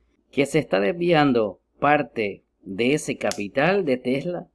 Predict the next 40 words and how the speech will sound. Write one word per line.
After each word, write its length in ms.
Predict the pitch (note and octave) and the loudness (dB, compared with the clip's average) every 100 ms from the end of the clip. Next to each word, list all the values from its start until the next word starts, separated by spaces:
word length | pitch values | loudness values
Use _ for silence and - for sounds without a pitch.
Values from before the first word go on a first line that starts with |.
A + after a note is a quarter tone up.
| - | -4
para 340 | A2+ A2 G#2+ | -2 -2 -2
estas 400 | A#2 - A2 G#2 | -6 -6 -8 -4
otras 320 | G#2 G2+ F#2+ | -6 -4 -6
dos 320 | F2 F2+ - _ _ | -6 -8 -10 _ _
empresas. 760 | G#2+ G#2 - D2+ - - _ _ | -6 -6 -8 -14 -14 -20 _ _
Así 160 | D3 D#3+ | -6 -6
que 140 | F3 | -4
cuidado, 440 | F3+ E3+ G#2 C#2+ - _ _ | 0 2 0 -4 -18 _ _
siempre, 540 | - - D#3 A2+ E2+ F2 | -18 -2 0 0 -4 -16
si 280 | - F#2 F2 | -14 -14 -8
te 120 | F2+ | -6
gusta 320 | G2+ B3 D#3+ | -6 -4 0
Tesla, 320 | A#3 A3+ G3+ A3 _ _ _ _ _ | 0 0 -2 -10 _ _ _ _ _
con 120 | - | -8
precaución, 720 | A2+ D3 E3 D3+ C#3+ D3 E3 _ _ _ _ | -4 0 0 0 -4 -6 -8 _ _ _ _
siempre. 480 | - A2 E2+ - _ _ _ | -6 -4 -4 -10 _ _ _
No 220 | F2 A2+ | -4 0
metiendo 320 | A#2+ A2+ B2 A#2+ | 0 0 -2 0
toda 160 | B2 | -2
nuestra 240 | C3 C3+ C3+ | -2 -4 -4
plata, 420 | F#3 G3 G#3 G#3+ _ _ _ | -2 -2 -4 -10 _ _ _
sino 260 | A2+ A#2+ | -2 -2
que 60 | B2 | 0
vamos 240 | A#2+ A#2+ | -2 -2
a 40 | A#2+ | -4
ir 120 | A#2+ | -8
con 180 | - G2+ | -6 -6
cuidado, 500 | G2 G2+ A2 A#2+ A#2+ | -4 0 2 2 0
con 200 | A2+ A2 | -6 -6
cautela 640 | G#2 G2 - A2 G#2+ G#2 - | -8 -10 -4 -4 -2 -6 -10
siempre. 680 | - - A2 A#2 G#2+ - F#2+ | -18 -14 -6 -4 -4 -10 -6
Que 160 | - | -2
es 60 | F3+ | 0
muy 100 | G3 | 0
buena 240 | G3 G3+ | 0 0
empresa, 380 | G3 A3+ G#3+ - | 0 -2 -4 -6
sí 160 | - F3+ | -6 -4
es 60 | |
muy 140 | F3 F3 | -2 0
buena. 360 | E3+ B2 F2 | 0 0 -2